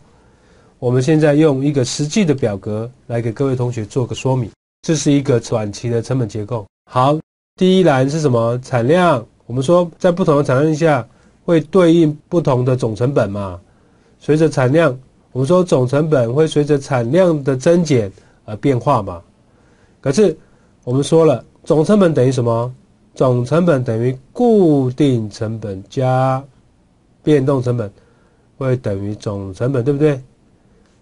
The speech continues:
好，所以你看固定成本，各位看，固定成本是不是在不同的产量下永远是固定的呢？就是这一百单位的钱。那么变动成本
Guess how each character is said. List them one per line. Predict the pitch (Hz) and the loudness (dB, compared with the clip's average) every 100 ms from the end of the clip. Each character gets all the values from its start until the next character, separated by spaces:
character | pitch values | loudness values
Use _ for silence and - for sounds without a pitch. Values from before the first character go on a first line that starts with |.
| _ | _
好， | - 113 127 | -8 -4 -2
所 | 131 | 2
以 | 156 | 2
你 | |
看 | 139 165 156 - | 2 0 -2 -4
固 | - | 2
定 | 196 180 | 4 4
成 | 175 | 2
本， | 170 147 | 4 2
各 | 135 | 2
位 | 170 | 0
看， | 170 165 147 135 _ _ _ _ _ _ _ _ | 2 0 0 -4 _ _ _ _ _ _ _ _
固 | 170 | 0
定 | 160 | 2
成 | 143 147 | 2 0
本 | 123 | 0
是 | 117 165 | -2 -8
不 | 160 | -8
是 | 170 | -6
在 | - 170 | -2 -2
不 | - | -4
同 | 214 - 131 139 | -8 -4 -4 0
的 | 143 | -2
产 | 123 | -2
量 | 127 143 | -2 -2
下 | 127 120 127 _ _ _ | -2 -2 -4 _ _ _
永 | 120 127 151 | -2 0 2
远 | 117 | 0
是 | 101 139 131 | -2 -6 -6
固 | 131 147 | -2 -2
定 | 139 143 | 0 0
的 | 127 | 0
呢？ | 123 123 123 127 - | -2 -2 -4 -8 -6
就 | 131 | -6
是 | 127 | -6
这 | 131 131 | -4 -4
一 | |
百 | 135 110 | -4 -6
单 | 104 127 | -4 -2
位 | 131 | -2
的 | 113 | -4
钱。 | - 104 98 101 110 - _ _ _ _ _ _ _ _ _ _ | -8 -10 -8 -8 -12 -16 _ _ _ _ _ _ _ _ _ _
那 | 208 | 0
么 | 208 | 2
变 | 196 - 226 196 | 2 4 4 4
动 | 202 | 2
成 | 175 170 | 2 2
本 | 165 131 | 2 0